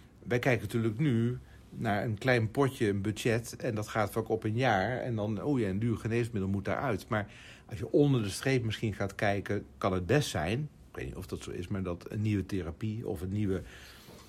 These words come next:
ja, een hele journey die een patiënt doorheen kan gaan,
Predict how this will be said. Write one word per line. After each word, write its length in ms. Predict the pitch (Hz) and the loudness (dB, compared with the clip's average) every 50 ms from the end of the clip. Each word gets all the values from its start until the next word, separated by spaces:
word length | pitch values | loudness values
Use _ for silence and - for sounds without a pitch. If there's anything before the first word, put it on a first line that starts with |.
| - - | -16 -10
ja, 180 | - 104 107 | -6 -4 -2
een 60 | 101 92 | 0 0
hele 240 | 92 92 95 92 | 0 0 0 0
journey 440 | 90 82 98 123 131 135 123 120 110 | 0 4 6 8 8 8 8 6 4
die 120 | 101 101 104 | 2 2 2
een 60 | 98 | 0
patiënt 320 | 98 95 - 117 104 95 | 0 0 0 0 0 2
doorheen 320 | 98 95 92 107 131 131 123 | 2 2 2 2 2 2 0
kan 180 | - 95 90 | -2 -4 -6
gaan, 440 | - - 95 87 85 101 120 131 | -6 -4 -4 -4 -2 -4 -4 -6